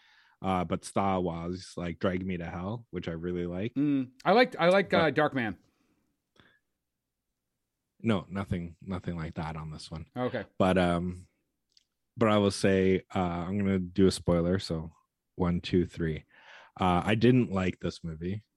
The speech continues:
Speaker 1: I didn't like Doctor Strange. And here's why. 'Cause I watched eight fucking episodes of WandaVision in which I literally watch her being the villain to redeeming herself to the hero.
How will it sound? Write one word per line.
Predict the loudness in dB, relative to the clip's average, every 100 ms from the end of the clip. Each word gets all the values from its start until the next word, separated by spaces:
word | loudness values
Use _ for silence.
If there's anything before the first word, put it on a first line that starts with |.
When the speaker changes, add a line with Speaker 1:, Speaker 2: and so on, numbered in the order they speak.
| _ -6
Speaker 1:
I | 0
didn't | 2 2
like | 2 0
Doctor | -4 -4 -8
Strange. | -6 -8 -8 -12 -18 -20 _ _
And | -6 -4 2
here's | 6 6 6
why. | 2 -2 -14 _ _ _ _ _ _ -20 _ _ _ _ _ 0
'Cause | 2 2 2
I | 4
watched | 4 2 -2 -10 -20 _ _
eight | 4 4
fucking | 2 2 2 0
episodes | 0 -2 4 4 4
of | 0
WandaVision | 0 -2 2 4 6 4 2 -4 -6 _ _ _ _ _ _ _ _ _ _ _ _
in | -4 -2
which | -2 -4 -10 -12 _ _
I | -6
literally | 0 4 6 8
watch | 6 2 0 0
her | 0
being | 2 2 2 -2 -4
the | -6
villain | 0 4 6 6 4 0 -6 _ _
to | 0 4
redeeming | 4 2 0 0 0
herself | 0 0 -2 -2
to | -2
the | -2
hero. | -2 0 2 2 -2